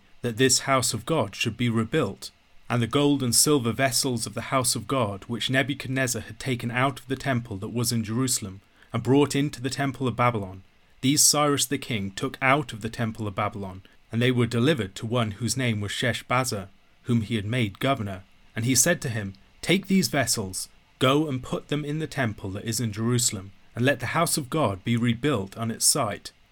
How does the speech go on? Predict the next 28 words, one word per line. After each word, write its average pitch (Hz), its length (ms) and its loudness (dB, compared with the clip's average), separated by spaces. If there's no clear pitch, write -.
Then 156 160 2
this 160 180 0
Sheshbazzar 113 840 0
came 139 300 0
and 113 200 0
laid 135 240 2
the 147 80 -2
foundations 123 680 0
of 110 80 -6
the - 240 -8
house 131 180 0
of 117 140 -6
God 107 360 -2
that 110 160 -8
is 120 180 0
in 113 120 0
Jerusalem, 113 600 0
and 117 80 -4
from 143 140 2
that 175 220 2
time 143 260 2
until 113 260 -2
now 131 360 0
it 110 180 -8
has - 220 0
been 113 320 0
in 107 140 -4
building, 120 440 -2